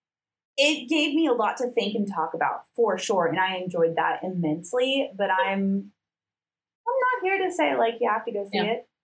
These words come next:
Speaker 2: Okay, so two questions. Ooh, rapid fire questions.
Speaker 1: Rapid fire to me?
Speaker 2: Rapid
Speaker 1: I've
Speaker 2: fire
Speaker 1: never been on
Speaker 2: questions.
Speaker 1: the other end of the
Speaker 2: I only have two. I know
Speaker 1: Okay.
Speaker 2: you like to do 'em in threes.
Speaker 1: That's okay. Hit me.
Speaker 2: Okay. All right. Rapid. Wait, wait. We always do that at the end. Are we done? Are we done talking about Barbie Land?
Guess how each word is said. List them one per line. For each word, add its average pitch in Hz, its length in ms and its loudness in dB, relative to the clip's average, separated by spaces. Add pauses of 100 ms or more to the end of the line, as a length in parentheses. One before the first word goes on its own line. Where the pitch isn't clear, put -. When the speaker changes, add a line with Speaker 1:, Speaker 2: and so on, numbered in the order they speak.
(360)
Speaker 2:
Okay, 285 200 4
so 269 180 4
two 320 220 0
questions. 214 640 -2 (260)
Ooh, 453 520 4
rapid 415 240 -4
fire 381 240 -2
questions. 453 280 2
Speaker 1:
Rapid 466 140 -2
fire 453 280 6 (100)
to 508 60 2
me? 554 80 4
Speaker 2:
Rapid 571 200 4
Speaker 1:
I've 403 180 4
Speaker 2:
fire 571 140 2
Speaker 1:
never 571 160 6
been - 140 0
on - 100 2
Speaker 2:
questions. 539 360 2
Speaker 1:
the 277 160 0
other 302 180 2
end 277 160 -2
of 269 60 2
the 285 240 4 (260)
Speaker 2:
I 339 100 6
only 392 140 4
have 427 140 -2
two. 370 440 2
I 262 120 0
know 330 100 2
Speaker 1:
Okay. 349 100 2
Speaker 2:
you 403 100 -2
like 392 160 4
to 339 80 0
do 359 120 2
'em 339 80 4
in 320 120 -2
threes. 254 720 2
Speaker 1:
That's 240 160 2
okay. 381 300 2
Hit - 0 -
me. 294 120 4
Speaker 2:
Okay. 233 520 0 (140)
All 311 120 0
right. 277 280 -2
Rapid. 294 300 0 (100)
Wait, 233 240 4
wait. 220 380 2
We 240 160 2
always 247 200 4
do 254 120 0
that 226 140 4
at 214 100 0
the 208 120 2
end. 269 200 4
Are 170 80 2
we 208 140 -4
done? 214 280 2 (240)
Are 269 60 2
we 339 80 4
done 339 160 2
talking 453 120 0 (140)
about 554 180 2
Barbie 539 320 4
Land? 605 200 2